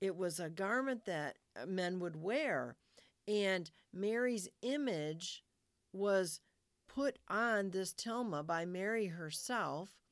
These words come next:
and it is actually held in the Basilica of Our Lady of Guadalupe, which, um, is,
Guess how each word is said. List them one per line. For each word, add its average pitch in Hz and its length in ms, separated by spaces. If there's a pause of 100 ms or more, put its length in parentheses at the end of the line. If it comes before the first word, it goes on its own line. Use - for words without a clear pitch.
(680)
and 202 440
it 208 220
is 180 260
actually 214 960 (120)
held 202 560 (100)
in 180 440
the 170 60
Basilica 175 840
of 151 260
Our 175 180
Lady 185 480 (380)
of 160 220
Guadalupe, 170 880 (400)
which, 190 460 (100)
um, 147 460 (440)
is, 185 460